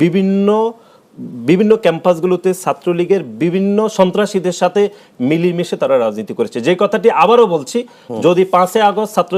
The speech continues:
Speaker 1: জনতার গণ অভ্যুত্থান সফল না হতো, এখন যে আত্মপ্রকাশের গল্প আমরা দেখেছি, সেই সকল গল্প আমরা এরকমভাবে দেখতাম যে সেই সকল সন্ত্রাসীরা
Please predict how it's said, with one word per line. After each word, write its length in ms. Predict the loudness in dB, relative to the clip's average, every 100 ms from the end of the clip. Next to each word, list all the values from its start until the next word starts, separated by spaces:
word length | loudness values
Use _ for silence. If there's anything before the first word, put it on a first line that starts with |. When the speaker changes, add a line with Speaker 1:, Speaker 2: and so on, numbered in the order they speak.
| 0
Speaker 1:
জনতার 360 | 0 0 0 0
গণ 120 | 0 0
অভ্যুত্থান 400 | 0 -4 -2 -2 0
সফল 240 | 2 4 6 4
না 60 | 2
হতো, 200 | 0 0 0 -4 -20 -20 _ -2
এখন 200 | 0 2 2
যে 80 | 4 2 2
আত্মপ্রকাশের 720 | 0 0 -2 0 -2 -2 0 -2 2
গল্প 240 | 4 4 6 4
আমরা 140 | 4 0
দেখেছি, 300 | 0 -4 -6 -8 -2
সেই 180 | -2 0
সকল 240 | -2 0 0 -2 2
গল্প 260 | 2 2 2 0 0 -10 _ _ _ 0
আমরা 240 | 2 2 2
এরকমভাবে 480 | 2 2 4 2 0
দেখতাম 300 | -2 0 0 0
যে 80 | -2 -4
সেই 160 | -2 -2 -2
সকল 200 | 0 -2 0
সন্ত্রাসীরা 600 | -4 -2 2 2 2 0